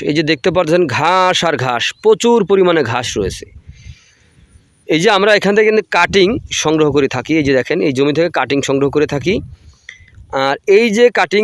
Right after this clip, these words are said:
এখান থেকে আগে কাটা হয়েছিল, এটা পরে কাটা হয়েছে, আর এ-, এখন আবার এখান থেকে কেটে আমরা আস্তে আস্তে ওদিকে যাচ্ছি। আর এই ঘাস কাটার আগে কিন্তু ওই যে বড় যে ঘাসটা, ওই ঘাসটা কেটেছি। তো দেখেন ওই ঘাসটা কী পরিমাণে চারাগুলি বের হয়েছে, আর এখানে বের হয়েছে। দেখেন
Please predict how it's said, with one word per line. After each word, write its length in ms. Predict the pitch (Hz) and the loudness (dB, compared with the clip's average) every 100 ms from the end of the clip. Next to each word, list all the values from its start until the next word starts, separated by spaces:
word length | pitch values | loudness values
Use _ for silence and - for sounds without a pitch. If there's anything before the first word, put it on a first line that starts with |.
| 202 | 0
এখান 200 | 185 185 | 0 -2
থেকে 140 | 185 | 0
আগে 200 | 180 156 170 | 0 0 -2
কাটা 220 | 180 185 | -2 0
হয়েছিল, 260 | 180 175 208 | 0 0 0
এটা 260 | 226 - 143 | 0 -2 -2
পরে 240 | 143 139 | 0 0
কাটা 200 | 143 143 156 | 0 -2 0
হয়েছে, 240 | 160 185 208 | 0 0 -2
আর 120 | 151 | 0
এ-, 140 | 135 | -2
এখন 240 | 151 139 151 | -2 -2 0
আবার 200 | 147 135 | 0 0
এখান 260 | 127 123 135 | -2 -2 -4
থেকে 140 | 139 - _ _ - | -4 -6 _ _ -4
কেটে 220 | 156 180 | -2 0
আমরা 200 | 180 151 185 | 0 2 0
আস্তে 200 | - - | 0 -4
আস্তে 160 | 143 180 | -2 0
ওদিকে 240 | 143 131 | 0 0
যাচ্ছি। 340 | 113 104 - - _ _ _ _ _ _ _ _ _ _ _ _ - _ _ _ | -2 -4 -10 -14 _ _ _ _ _ _ _ _ _ _ _ _ -20 _ _ _
আর 100 | 151 | -6
এই 220 | 170 202 208 | 0 2 4
ঘাস 180 | 214 - | 4 2
কাটার 280 | 202 185 226 - | -2 -2 -4 -2
আগে 140 | 180 226 | 0 2
কিন্তু 240 | 226 226 254 | 0 0 4
ওই 200 | 240 262 | 4 4
যে 120 | 233 240 | 4 4
বড় 220 | 185 196 | 4 2
যে 100 | 185 185 | 4 2
ঘাসটা, 280 | 165 - 220 | 0 0 2
ওই 100 | 170 | 2
ঘাসটা 260 | 147 - 151 | 0 -2 -4
কেটেছি। 380 | 127 110 - 98 - _ _ _ | -4 -6 -8 -12 -16 _ _ _
তো 40 | 147 | -2
দেখেন 300 | 165 196 160 - _ _ _ | 0 0 -2 -6 _ _ _
ওই 120 | 156 165 | 0 2
ঘাসটা 240 | 196 226 | 2 0
কী 140 | 226 196 | -2 -2
পরিমাণে 420 | 175 202 214 220 226 | 0 2 4 4 2
চারাগুলি 440 | 208 170 170 190 | 2 0 2 2
বের 220 | 165 151 156 | 2 2 4
হয়েছে, 300 | 202 180 226 302 _ _ - | 2 4 0 0 _ _ -8
আর 100 | 160 | -2
এখানে 280 | 185 202 202 | 0 0 0
বের 120 | 180 | 2
হয়েছে। 160 | 165 156 | 0 0
দেখেন 160 | 156 | -2